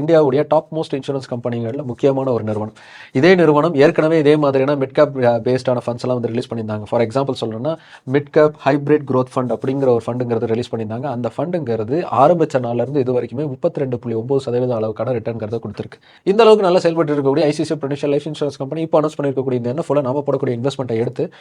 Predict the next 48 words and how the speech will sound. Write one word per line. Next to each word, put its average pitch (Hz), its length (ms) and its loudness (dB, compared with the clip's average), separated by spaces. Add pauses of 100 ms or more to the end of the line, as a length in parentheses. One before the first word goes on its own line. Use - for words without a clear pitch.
(120)
நல்லா 220 300 6
செயல்பட்டு 165 360 4
இருக்கக்கூடிய, 127 500 0
நல்லா 151 260 4
பெர்ஃபார்ம் 143 260 2
பண்ணக்கூடிய 123 440 -4 (280)
நூத்தம்பது 180 560 4
மிட் 147 160 -4
கேப் 170 240 2
கம்பெனிஸ்லையும் 127 540 -4
இருநூத்தம்பது 160 400 -2
ஸ்மால் 135 260 -6
கேப் 139 240 0
கம்பெனிஸ்லையும் 117 280 -6
இன்வெஸ்ட் 135 520 -4
பண்ண - 20 -
போறாங்க. 123 280 -6
அதனால 135 360 -4 (180)
ஹை 240 240 4
ரிட்டர்ன்ங்கிறத 143 580 2
நம்ம 113 160 -6
எக்ஸ்பெக்ட் - 260 -4
பண்ணலாம். 110 260 -10 (200)
இந்த 190 140 2
என் 208 60 6
எஃப் 240 160 4
ஓல 202 40 8
என் 185 200 6
ஆர் 214 100 6
ஐஸ் 190 140 4
கூட 175 180 4
இன்வெஸ்ட் 147 180 -2
பண்ண 139 160 -4
முடியும். 147 200 -2
மாசம் 160 260 0
பதினெட்டாயிரம் 143 340 4
ரூபாய் 156 200 2
இன்வெஸ்ட் 139 240 -6
பண்ணாங்கன்னா 127 260 -4
அவங்களுக்கு 131 440 -2
மூணு 196 240 -2
கோடி 175 180 2
ரூபாய் 160 240 4
அளவுக்கான 143 320 2
ரிட்டர்ன் 135 240 -4
கிடைக்கிறதுக்கும் 127 480 -2
வாய்ப்புகள் 113 340 -2
இருக்கு. 107 240 -8